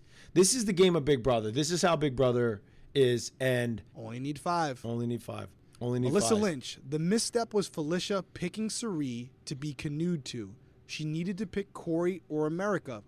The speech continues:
Speaker 2: Agreed. Cirie couldn't rein in the whispering, stuck to the, because she was stuck to Felicia. She lost control for forty-eight hours, and it might be what cost her the game.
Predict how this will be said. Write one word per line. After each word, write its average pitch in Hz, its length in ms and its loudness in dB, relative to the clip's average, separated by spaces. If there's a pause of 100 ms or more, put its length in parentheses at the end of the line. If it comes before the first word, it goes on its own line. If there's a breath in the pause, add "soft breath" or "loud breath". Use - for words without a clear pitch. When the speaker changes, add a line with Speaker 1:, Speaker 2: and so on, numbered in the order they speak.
Speaker 2:
Agreed. 135 640 -4 (300 soft breath)
Cirie 175 460 -2
couldn't 214 380 -4
rein 180 280 -4
in 202 100 -2
the 185 100 -2
whispering, 143 640 -4 (120)
stuck - 380 -6
to 170 120 -6
the, 151 140 -8 (240)
because 143 220 -6
she 151 40 -6
was 139 100 -4
stuck - 240 -6
to 131 80 -6
Felicia. 135 520 -6 (240 soft breath)
She - 180 -6
lost 156 340 0
control 170 360 -2
for 143 140 -8
forty-eight 160 440 0
hours, 131 380 -4 (220 soft breath)
and 135 100 -6
it 139 100 -8
might 139 300 -4
be 143 100 -4
what 135 200 -6
cost 127 340 -8
her 131 100 -6
the 117 80 -8
game. 120 280 -10